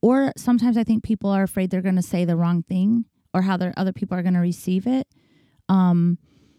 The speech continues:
or I think that, um, there's competitiveness. Like, if I share this,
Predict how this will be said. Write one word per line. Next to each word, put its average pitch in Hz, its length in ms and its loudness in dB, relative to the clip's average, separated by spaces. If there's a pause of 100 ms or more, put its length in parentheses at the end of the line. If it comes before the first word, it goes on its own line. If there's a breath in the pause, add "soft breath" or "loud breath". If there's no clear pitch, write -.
(560 soft breath)
or 240 400 2
I 226 120 2
think 220 360 0
that, 190 480 0
um, 180 500 2 (440)
there's 208 200 0
competitiveness. 185 1160 -2
Like, 185 240 -4
if 175 120 -6
I 185 360 -2 (680)
share 196 440 0
this, 180 600 -4